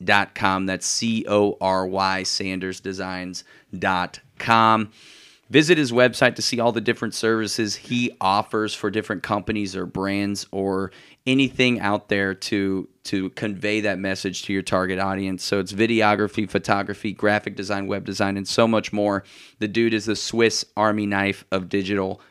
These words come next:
content. You can see what he does for this company's at C S Designs Official.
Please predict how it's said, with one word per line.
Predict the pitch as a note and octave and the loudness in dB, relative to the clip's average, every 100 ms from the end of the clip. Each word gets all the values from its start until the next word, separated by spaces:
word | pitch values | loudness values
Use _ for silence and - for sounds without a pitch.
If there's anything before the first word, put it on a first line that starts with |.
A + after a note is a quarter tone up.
| _ | _
content. | - G#2 F#2+ - F#2 F2 - - _ _ | 0 0 0 -4 -6 -6 -12 -20 _ _
You | A#2+ | 4
can | C3+ | 4
see | A#2 C3+ | 4 4
what | B2 A2+ | 4 2
he | |
does | A2 G#2+ - | 0 -2 -2
for | A2 | -4
this | F#2+ - | -4 -4
company's | A2 G2+ G#2 G2+ F#2 - | -4 -2 -2 -2 -4 -4
at | G2+ G#2+ G2+ | 2 2 2
C | - A2 | -4 0
S | G#2 - | -2 -2
Designs | G2+ G#2 G2 G2 F#2 - | -6 -4 -4 -4 -8 -8
Official. | F#2+ - A2+ - B2 A#2+ | -8 -2 -2 0 0 -2